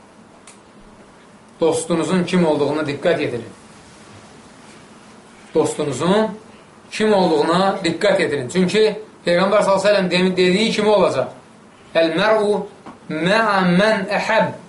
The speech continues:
Hər kəs sevdiyi kimsə ilə bir yerdə olacaq. Ya cənnətdə, ya da cəhənnəmdə. Peyğəmbər sallallahu əleyhi və səlləmin möhtəşəm bir hədisi var. Bu hədisdə deyir ki,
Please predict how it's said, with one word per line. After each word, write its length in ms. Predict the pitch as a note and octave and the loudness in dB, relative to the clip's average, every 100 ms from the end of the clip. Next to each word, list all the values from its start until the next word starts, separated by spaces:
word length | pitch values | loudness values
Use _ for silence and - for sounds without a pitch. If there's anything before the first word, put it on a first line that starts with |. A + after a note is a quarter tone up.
| - - - - - - - | -20 -20 -20 -20 -20 -12 0
Hər 260 | G3 A3 | 2 2
kəs 300 | G#3+ G3+ - G#3 | 2 0 0 0
sevdiyi 460 | G3 - G#3 A#3 | 0 0 0 -2
kimsə 380 | - F#3+ F3+ A3+ | 0 0 2 0
ilə 160 | G#3 F#3 | 2 0
bir 80 | G#3 | 0
yerdə 300 | G3+ F#3 F3+ | 0 2 2
olacaq. 400 | F3+ D3 A#2+ A#2 - - - - | 2 2 -2 -6 -12 -20 -20 -4
Ya 160 | E3+ G3 G3 | 0 2 2
cənnətdə, 500 | G#3 G3 F3+ A#3 A#3 C4+ B3+ - - - - - - - - - | 2 0 0 0 2 0 -4 -14 -20 -20 -20 -20 -20 -20 -20 -4
ya 160 | D3+ E3+ | 0 2
da 60 | A3 | 2
cəhənnəmdə. 580 | D#3+ D3 C#3+ B2 A#2+ - - - - - - - - - - - - - - - - - - - - - - - - - - - - - - - - - - - - - | -2 -4 -6 -8 -10 -16 -20 -20 -20 -20 -20 -20 -20 -20 -20 -20 -20 -20 -20 -20 -20 -20 -20 -20 -20 -20 -20 -20 -20 -20 -20 -20 -20 -20 -20 -20 -20 -20 -20 -20 -20 -4
Peyğəmbər 400 | F3+ G3 G#3 A3+ | 2 2 4 2
sallallahu 380 | G#3+ G3+ G3 G3+ | 2 4 4 4
əleyhi 180 | F#3+ F3+ | 2 0
və 80 | |
səlləmin 320 | F#3+ F3+ F3 F3 - - - - - | -2 -2 -4 -6 -10 -20 -20 -16 -4
möhtəşəm 540 | E3+ D#3 E3+ A3+ A3 | -2 0 -2 0 0
bir 160 | F3 C#3 | 0 0
hədisi 360 | D3 C3 E3 | 0 0 -2
var. 100 | B2+ A#2+ | -2 0
Bu 100 | E3 | 0
hədisdə 420 | F#3 F3+ - G3+ | 0 -2 -2 0
deyir 220 | F#3 G3 | 2 2
ki, 260 | F3 G3+ | 2 0